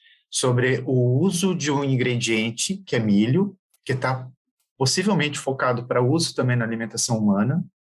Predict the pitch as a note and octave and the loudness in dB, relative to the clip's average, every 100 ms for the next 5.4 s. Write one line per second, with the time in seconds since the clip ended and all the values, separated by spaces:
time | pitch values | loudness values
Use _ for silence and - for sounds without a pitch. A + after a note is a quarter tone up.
0 | _ - F#2+ G#2 - _ _ - A#2+ A#2 | _ -8 -6 -6 -8 _ _ -2 0 2
1 | A#2 - B2+ B2+ A#2 - B2 B2+ B2+ C3+ | 0 0 0 0 0 0 0 0 0 0
2 | C3+ C3 A2+ A2+ A2+ G#2 G#2+ G#2 - A#2 | 0 -2 0 2 0 -4 -4 -4 -4 -4
3 | - G#2+ B2+ B2+ - - A#2 A2+ - G#2+ | -2 0 0 -2 -4 -2 0 0 0 0
4 | A2+ C3 A#2 A#2 G#2 A2 - A2 A2 A2+ | 0 0 -2 -6 -4 -2 -2 -2 -2 -2
5 | G#2+ G#2 C3 | 0 2 0